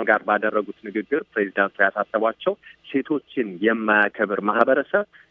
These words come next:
ለማደግ ያለው ተስፋ የጨለመ ነው ብለው ነበረ። ይህንኑ አክለው ሚሼል ኦባማ ሴቶች በአፍሪካ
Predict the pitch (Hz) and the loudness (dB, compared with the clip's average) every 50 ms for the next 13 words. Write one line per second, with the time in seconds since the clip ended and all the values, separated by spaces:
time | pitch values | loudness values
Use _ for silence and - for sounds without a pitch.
0 | _ - 240 156 135 135 139 139 139 143 143 139 143 151 151 123 117 117 117 117 | _ -10 -6 -4 0 2 2 2 4 4 2 2 2 0 -2 -2 0 0 0 0
1 | 117 117 117 117 113 110 107 104 - 120 117 - - - 160 147 127 117 123 123 | 0 -2 -2 -2 -2 -2 -2 -4 -4 -4 -4 -4 -2 0 2 2 2 2 0 -2
2 | - - 131 123 120 120 117 110 110 107 101 101 95 85 85 85 85 85 85 82 | -2 -2 -2 -2 -2 -2 -2 -2 -2 -2 -2 -2 -2 -2 -2 -2 -2 0 -2 -2
3 | 82 - 85 82 85 95 123 143 156 165 180 180 180 180 170 175 175 190 175 - | -4 -2 -2 -2 0 0 0 0 0 -2 -4 -2 -2 -2 -2 0 0 0 -2 -2
4 | _ - 117 107 101 95 - 104 110 - - - 117 98 95 139 214 - _ - | _ -2 -2 0 0 0 2 0 0 0 0 -2 -2 0 0 -2 -2 -4 _ -2
5 | 98 95 92 90 87 87 - 90 87 85 87 87 85 80 85 98 95 - - 95 | 0 2 2 2 0 -2 -2 -2 -2 -2 -2 -2 -4 -4 -6 -6 -4 0 0 2
6 | 95 90 85 95 98 98 123 147 - _ - - - - - - - - - 110 | 2 2 2 2 2 2 2 0 0 _ -8 -16 -12 -10 -10 -10 -6 -2 0 2
7 | 110 110 107 - - - - 160 160 - 180 170 - - 123 - - 139 139 - | 2 2 0 -2 -2 0 0 2 2 2 -2 -4 -2 0 0 2 4 2 2 0
8 | - 131 - - | -2 -6 -2 2